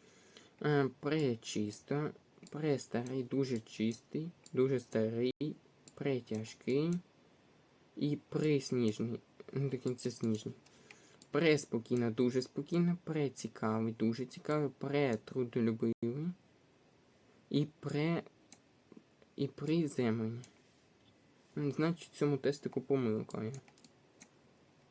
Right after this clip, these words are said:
Теж не підходить той варіант. Запитання дев'ять. Префікс "при" пишеться в усіх словах рядка. <clears throat> Е, гальмувати, пригальмувати,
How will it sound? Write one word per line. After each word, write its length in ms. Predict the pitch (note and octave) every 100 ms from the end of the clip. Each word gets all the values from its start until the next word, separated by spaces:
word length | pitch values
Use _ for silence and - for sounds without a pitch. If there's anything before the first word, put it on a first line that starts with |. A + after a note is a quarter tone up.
| - - - - - - -
Теж 200 | - A#2+
не 60 | A#2+
підходить 440 | A2+ - A#2 A#2 -
той 120 | A#2 -
варіант. 400 | C3+ B2+ B2+ C#3 - - - - - C#3
Запитання 640 | C#3 C#3 C3+ E3+ F#3+ F3
дев'ять. 400 | C3+ C3+ A#2 A2 -
Префікс 480 | C#3 D#3 C#3+ - - - - -
"при" 300 | B2+ D3+ F3+
пишеться 480 | D3 D#3 D#3 D3
в 60 | B2+
усіх 300 | B2 C#3+ F3
словах 400 | - B2 D3 D3+
рядка. 420 | C#3+ - - A2 - - _ -
<clears throat> 360 | - E3 C3+ A2+ - - - - - - -
Е, 320 | D#3 D3 C#3+
гальмувати, 720 | D3 E3 E3 D#3 D#3+ D3+ C#3
пригальмувати, 1400 | B2 - D3 C#3 C3+ C#3+ C#3 D3 D3 D#3+ F3 E3+ F3 E3+